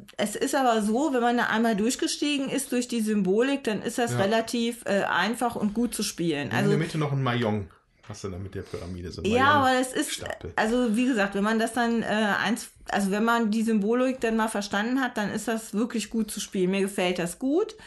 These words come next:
Speaker 1: Sag ich mal, ich mag ja gern so Spiele, wo ich da gucken muss und da ist relativ wenig Zufall, ähm, tatsächlich diesmal dabei, weil, ähm,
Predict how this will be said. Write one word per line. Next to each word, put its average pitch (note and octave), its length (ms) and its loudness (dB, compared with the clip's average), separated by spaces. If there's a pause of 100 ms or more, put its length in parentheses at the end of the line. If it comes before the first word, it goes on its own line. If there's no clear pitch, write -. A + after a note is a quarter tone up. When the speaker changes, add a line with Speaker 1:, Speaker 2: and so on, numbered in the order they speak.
(440)
Speaker 1:
Sag A3 180 2
ich - 80 -6
mal, A#3 100 2
ich A3 60 0
mag G#3 260 2
ja C#4+ 120 0
gern A#3+ 280 2
so C4+ 80 0
Spiele, C4 420 -2
wo B3+ 80 0
ich B3+ 100 0
da C4+ 100 -2
gucken B3 380 0
muss B3 260 0
und G#3+ 180 0
da G3+ 140 2
ist G#3+ 100 -4
relativ G#3+ 460 0
wenig B3 320 0
Zufall, B3+ 560 0
ähm, A3+ 420 0 (420)
tatsächlich A3 520 -2
diesmal A3 360 0
dabei, G3+ 580 2
weil, F#3+ 420 2
ähm, F3+ 460 0